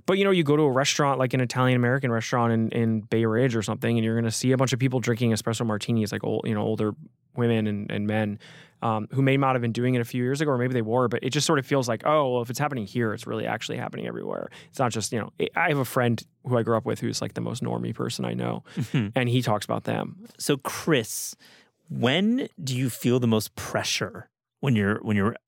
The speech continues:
Speaker 2: on the clock, when you're, when you're working for Grub Street?
Speaker 1: When I'm afraid of somebody, uh, scooping me on a story that I care a lot about, um, you know, I, I, I definitely felt a lot of pressure back when I was, like,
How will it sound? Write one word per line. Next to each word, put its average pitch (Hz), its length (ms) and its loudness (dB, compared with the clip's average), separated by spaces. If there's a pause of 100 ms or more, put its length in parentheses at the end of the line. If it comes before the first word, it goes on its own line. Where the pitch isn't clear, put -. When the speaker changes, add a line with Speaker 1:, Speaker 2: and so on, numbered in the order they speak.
(120)
Speaker 2:
on 117 280 4
the 107 80 2
clock, 90 360 0
when 101 100 0
you're, 90 100 -2
when 98 360 -4
you're 95 100 2
working 95 520 -2
for - 140 -8
Grub 85 240 -6
Street? 85 340 -10 (680)
Speaker 1:
When 226 160 4
I'm 269 60 2
afraid 165 380 2
of 147 100 0
somebody, 127 720 2
uh, 53 240 -2
scooping 143 560 -4
me 170 200 0
on 135 140 0
a 117 80 -8
story 120 380 -4
that 135 100 -4
I 131 100 -2
care 135 260 -6
a 139 60 -2
lot 139 180 -2
about, 156 440 -4 (680)
um, 127 540 2 (760)
you 165 80 4
know, 170 60 2
I, 147 200 2
I, 165 320 0 (320)
I 147 220 4
definitely 160 320 2
felt 143 240 0
a 139 60 0
lot 131 120 4
of 117 80 -2
pressure 127 340 -2
back 117 600 -2 (300)
when 131 140 -2
I 117 120 0
was, 117 240 -4
like, 117 240 -6